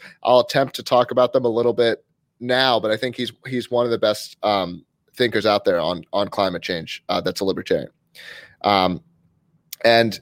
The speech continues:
he's the, and again, he's a nerd. He's super smart. He's a physicist.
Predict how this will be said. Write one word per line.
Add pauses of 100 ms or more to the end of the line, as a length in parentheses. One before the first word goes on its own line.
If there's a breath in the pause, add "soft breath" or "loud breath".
he's
the,
and
again,
he's
a
nerd. (220 loud breath)
He's
super
smart. (160)
He's
a
physicist.